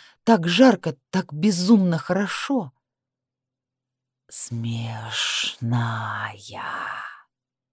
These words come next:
прошелестело море с едва уловимой насмешкой, но какой-то доброй, совсем непонятной, и в то же время близкой, ясной.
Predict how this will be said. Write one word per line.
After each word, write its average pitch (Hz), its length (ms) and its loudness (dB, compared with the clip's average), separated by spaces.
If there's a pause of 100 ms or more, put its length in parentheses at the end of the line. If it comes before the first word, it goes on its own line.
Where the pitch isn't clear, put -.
(720)
прошелестело 143 680 2
море 170 480 4 (260)
с - 140 -10
едва 175 300 4
уловимой 214 500 6
насмешкой, 139 800 -2 (520)
но 226 120 6
какой-то 269 420 4
доброй, 165 680 2 (280)
совсем 240 440 8
непонятной, 214 800 6 (640)
и 170 100 0
в - 80 -6
то 175 140 4
же 165 100 4
время 160 260 4
близкой, 147 600 0
ясной. 139 720 -4